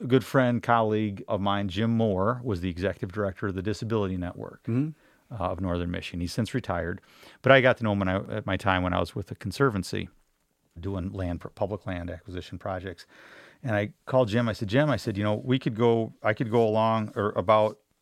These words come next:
Speaker 1: developing this plan for improvements on the pier and be really well-intentioned, but I wanna make sure about, you know, making sure things were A D A compliant or, you know,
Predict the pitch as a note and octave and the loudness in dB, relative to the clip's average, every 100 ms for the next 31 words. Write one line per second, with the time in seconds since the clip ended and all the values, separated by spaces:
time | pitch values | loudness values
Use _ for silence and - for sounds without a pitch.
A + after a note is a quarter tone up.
0 | E3 A2+ A2+ G#2+ G#2 F#2+ - B2 A#2+ A2+ | -6 2 2 2 2 0 0 2 4 2
1 | G2+ G#2 F2 C#3+ B2 G#2 G2 F#2 - D3 | 0 0 2 2 2 2 0 -2 0 2
2 | B2 G2+ - - - - A2 G#2+ A2+ D3 | 2 0 -4 -14 -20 -8 0 4 6 4
3 | A2+ A2+ A2 F#2+ - D3 C#3 F2+ F2 F#2+ | 6 4 4 0 0 0 0 -4 -4 2
4 | G#2 C3 A#2 G2+ G2+ G2+ - - A2+ A2 | 4 4 2 2 -2 -6 -8 -2 0 0
5 | G#2+ G#2 - - _ - B2+ G2+ G2+ G2+ | -2 -6 -18 -20 _ -4 0 6 6 4
6 | A#2 F#2+ G2 - G2 G2+ G#2 F#2+ G2 G2+ | 0 0 0 -2 -6 -4 -2 0 0 0
7 | F2 F#2 F2+ G2 - G2 F2+ F2+ F2+ F2 | 0 0 -2 -4 -4 -4 -2 -4 -4 -6
8 | A2+ F#2+ F2 | -6 -6 -6